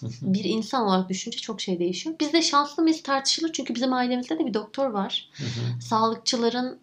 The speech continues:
Speaker 2: e, aileleri ve kendileri, e, psikolojik olarak bence çok büyük bir, e, yıkım yaşıyorlar. Mesela ben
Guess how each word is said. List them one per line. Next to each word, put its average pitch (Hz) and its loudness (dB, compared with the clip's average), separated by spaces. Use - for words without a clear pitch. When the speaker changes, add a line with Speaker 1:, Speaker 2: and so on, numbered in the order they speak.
Speaker 2:
e, 208 -2
aileleri 196 4
ve 180 2
kendileri, 185 4
e, - -20
psikolojik 214 -2
olarak 208 0
bence 190 4
çok 208 -4
büyük 214 -6
bir, 254 -2
e, 185 0
yıkım 196 0
yaşıyorlar. 170 0
Mesela 185 2
ben 196 2